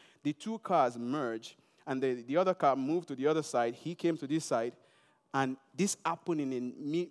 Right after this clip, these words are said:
mi-, nanosecond. Nanosecond. God just showed up right there on the spot. I'm telling you, there are multiple deliverances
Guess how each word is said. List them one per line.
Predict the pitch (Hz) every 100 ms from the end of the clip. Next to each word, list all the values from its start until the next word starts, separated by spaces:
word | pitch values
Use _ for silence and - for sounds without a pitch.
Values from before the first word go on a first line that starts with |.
| 160
mi-, | 160 180 180 156 151 151
nanosecond. | 139 147 170 170 147 - 123 - 85 - _ _ -
Nanosecond. | 139 165 185 170 135 123 113 - - -
God | 196 170
just | 165 -
showed | - 170
up | 151 -
right | 147 143
there | 139 123
on | 135
the | 123
spot. | - - 107 - _ _ - - -
I'm | -
telling | - 226 214
you, | 170
there | 147 170
are | 165
multiple | 160 165 220 247 - 254 233
deliverances | 185 147 170 208 175 175 170 147 -